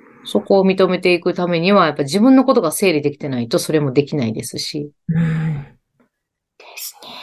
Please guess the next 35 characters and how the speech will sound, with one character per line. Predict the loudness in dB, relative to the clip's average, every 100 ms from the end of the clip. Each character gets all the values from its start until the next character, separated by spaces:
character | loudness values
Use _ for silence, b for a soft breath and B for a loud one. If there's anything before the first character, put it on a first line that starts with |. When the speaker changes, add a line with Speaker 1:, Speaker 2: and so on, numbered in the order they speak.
| -20 -10 -2
Speaker 2:
ね。 |
Speaker 1:
う | 0 2
ん。 | 2 0 -2 -8 -14 -18 _ _
Speaker 2:
あ | -14 -10 -8 -8
あ、 |
そ | -10 -14
っ | _
か。 | -8 -8 -10 _ _ _ _ -14
ち | -10
ゃ |
ん | -4
と | 0
本 | 4 6 8
音 | 8 6
で | 4
生 | 2
き | -2 2
る。 | 2 2 -2
で、 | -4 0
素 | 4
直 | 6 6 4
で | 2
あ | 0
る | -2
こ | -4
と | 0 2
は | 0 -2
確 | -4 0
か | 2
に | 2
一 | 2
体 | 2 4
で | 2
す | 2
ね。 | 4 6 6 6 6 6 2